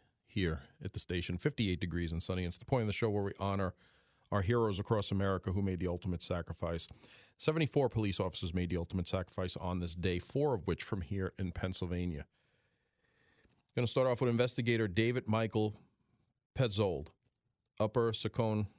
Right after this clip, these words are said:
Township Police Department in two thousand and six, was struck and killed by a vehicle on Route three oh nine near Passer Road while attempting to remove a deer carcass from the roadway. Sergeant Delbert Ray Flowers Junior,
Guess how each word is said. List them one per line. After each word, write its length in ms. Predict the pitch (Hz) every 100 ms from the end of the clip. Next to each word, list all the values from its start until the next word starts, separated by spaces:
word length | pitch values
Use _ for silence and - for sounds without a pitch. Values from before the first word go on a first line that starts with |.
| _ _ _ _ _ _ _ _ _ _ _
Township 420 | - 110 107 110
Police 280 | - 98 101
Department 500 | - - 90 - 82
in 80 | 78
two 140 | -
thousand 340 | 117 107 95 90
and 80 | 80
six, 340 | - 104 -
was 80 | 98
struck 300 | - 123 -
and 80 | 104
killed 220 | 120 98
by 140 | 101
a 40 | 95
vehicle 380 | 101 104 -
on 80 | 90
Route 180 | 87 85
three 220 | - 110
oh 100 | 104
nine 320 | 98 90 92
near 180 | 87 85 - _ _
Passer 340 | - 104 95
Road 400 | 92 92 90 76 - _ _ _ _ _ _ _ _
while 160 | 90 90
attempting 600 | - 120 110 120 110 107 -
to 100 | 104
remove 380 | 101 95 101 92
a 20 |
deer 240 | 80 95
carcass 380 | 90 - - 87
from 160 | - 92
the 80 |
roadway. 420 | 85 90 87 80 73 - _ _ _ _ _ _ _ _ _ -
Sergeant 640 | - 120 117 117 120 101
Delbert 380 | 90 113 120 127
Ray 260 | 104 107 107
Flowers 540 | - 107 107 101 90
Junior, 460 | 80 107 104 87